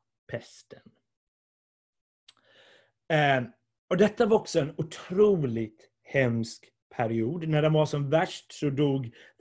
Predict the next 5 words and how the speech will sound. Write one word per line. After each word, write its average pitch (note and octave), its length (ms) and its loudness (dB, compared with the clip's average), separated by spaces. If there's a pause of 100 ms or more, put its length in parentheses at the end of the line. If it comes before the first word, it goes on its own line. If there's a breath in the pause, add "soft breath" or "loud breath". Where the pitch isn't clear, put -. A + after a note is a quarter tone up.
femtusen D#3 800 -2
personer B2 760 -4
dagligen C#3+ 960 0
i A#2 400 -6
Rom. D3 540 2